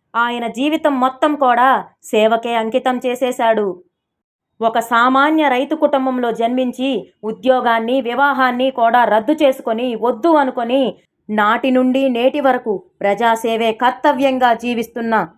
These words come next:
ఒక మహోన్నతమైన వ్యక్తి మా బొబ్బెళ్లపాటి గోపాలకృష్ణ సాయి గారు. అటువంటి పెద్ద వ్యక్తిని ఆయనే దిక్కుగా భావించి వాళ్ళ తమ్ముళ్ళిద్దరూ శ్రీ రాధాకృష్ణ సాయి, అలాగే శ్రీ బాలకృష్ణ సాయి కూడా రామ లక్ష్మణులుగా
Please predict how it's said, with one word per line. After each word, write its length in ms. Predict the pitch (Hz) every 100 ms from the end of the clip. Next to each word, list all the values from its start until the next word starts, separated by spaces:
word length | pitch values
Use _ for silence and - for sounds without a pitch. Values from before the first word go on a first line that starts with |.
| -
ఒక 180 | 214 226
మహోన్నతమైన 960 | 214 220 269 302 285 262 247 240 233
వ్యక్తి 500 | 214 320 - 240 196 _ _
మా 240 | 208 220 247
బొబ్బెళ్లపాటి 720 | 240 240 262 262 254 233 220
గోపాలకృష్ణ 800 | 180 254 285 277 262 254 - 240
సాయి 340 | 240 202 226
గారు. 320 | 208 202 185 - _ _ _ _ _ _ -
అటువంటి 460 | 226 262 247 226 240
పెద్ద 340 | 233 226 294
వ్యక్తిని 760 | 285 247 226 262 240 269 202 - _ -
ఆయనే 400 | 214 240 254 247
దిక్కుగా 440 | 220 226 277 262
భావించి 800 | 240 214 226 240 226 262 254 165 _ 190
వాళ్ళ 260 | 202 196
తమ్ముళ్ళిద్దరూ 920 | 208 226 247 285 269 208 262 254 208 - _
శ్రీ 200 | 220 226
రాధాకృష్ణ 680 | 208 208 277 269 269 254 254
సాయి, 480 | 240 226 226 240 220 _ -
అలాగే 440 | 220 240 226 233
శ్రీ 240 | 220 240 226
బాలకృష్ణ 640 | 196 226 277 277 269 262
సాయి 340 | 247 220 226
కూడా 460 | 240 226 214 247 208 - _
రామ 380 | 214 220 262 269
లక్ష్మణులుగా 760 | 240 - 262 254 233 247 254